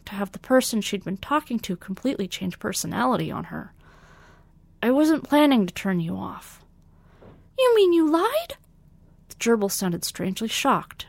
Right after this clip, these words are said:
as if it were disappointed in Lieutenant Vaughn for her betrayal, even though its current personality was entirely the result of that betrayal. "I lied," Lieutenant Vaughn agreed,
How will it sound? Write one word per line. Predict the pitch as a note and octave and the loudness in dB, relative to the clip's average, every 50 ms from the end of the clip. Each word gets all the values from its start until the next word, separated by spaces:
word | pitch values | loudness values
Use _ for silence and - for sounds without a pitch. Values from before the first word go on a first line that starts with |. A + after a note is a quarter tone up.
| - - | -12 -8
as | - G#3 F#3 | -6 -4 -4
if | A3 - - | -4 -4 -6
it | - | -6
were | A#3+ A3 | -6 -4
disappointed | - C#4 - - - - - D#4 D#4+ D#4 - - F#3 F#3+ | -4 -4 -4 -6 -8 -6 0 2 2 2 2 -2 -4 -4
in | - | -4
Lieutenant | F#3 F#3+ - - A#3 B3 C4 G#3+ | -4 -6 -4 -4 -2 -2 -2 -2
Vaughn | G#3+ G#3+ G3+ G3 G3 G3 | -2 -2 0 0 -2 -2
for | - G#3 - | -4 -8 -8
her | G#3+ G3+ | -10 -10
betrayal, | - - - - - D4 C#4+ G3+ F3 F3 F#3+ - - - - - - - - - - - _ - | -12 -14 -10 -4 0 2 2 2 2 0 -2 -4 -8 -18 -20 -20 -20 -20 -20 -20 -20 -20 _ -4
even | - D#4 D4 F#4 G4 | -2 0 0 2 2
though | G#4 G#4 G#4 | 2 2 0
its | - - - | -2 -2 -6
current | - - - - A4+ A4+ G#4+ - | -10 -10 -6 -4 -2 -2 -2 0
personality | - G4 F#4+ - - F4 F4 F#4 G4+ G4+ F#4 D4 B3 | 0 0 0 2 0 2 2 4 4 4 4 2 2
was | A#3 G#3+ G#3+ | 0 -2 -2
entirely | B3 B3 - - - - D#4 D#4 D#4 D4 C#4 C#4 | -4 -6 -6 -8 -8 -4 0 2 2 2 2 0
the | C4+ - C4+ | 0 -2 -2
result | B3 A#3 A3+ G#3 G3 A#3+ F#4 G#4+ C#4+ - - | -2 -2 -2 0 0 2 2 2 2 0 -4
of | A#3 A3 - | -10 -10 -8
that | - B3+ - - | -8 -8 -8 -8
betrayal. | - C4 - - - E4+ G4 E4+ - - - - - _ _ _ _ _ _ _ _ _ _ - - - - _ _ - - - - - | -12 -14 -12 -8 -6 -6 -4 -4 -4 -6 -8 -12 -18 _ _ _ _ _ _ _ _ _ _ -20 -20 -20 -20 _ _ -20 -20 -20 -12 -6
"I | - B3+ C#4 C#4+ D4 D4 D4 | -2 0 0 2 2 2 0
lied," | C4+ C4 C4+ C4+ D4 D4 C4+ A3+ G3+ F3+ F3 F3+ - - - - - _ - - - - - - - - | 0 -2 0 2 2 2 2 2 2 0 -2 -4 -6 -10 -14 -20 -20 _ -20 -20 -20 -20 -20 -20 -20 -14
Lieutenant | - - - - - A3 G3 F#3 - | -12 -12 -10 -6 -2 -2 0 -2 -2
Vaughn | - - F3 E3+ - | -4 -6 -6 -4 -6
agreed, | - - - - - - - - - - | -6 -8 -10 -10 -10 -10 -10 -12 -14 -16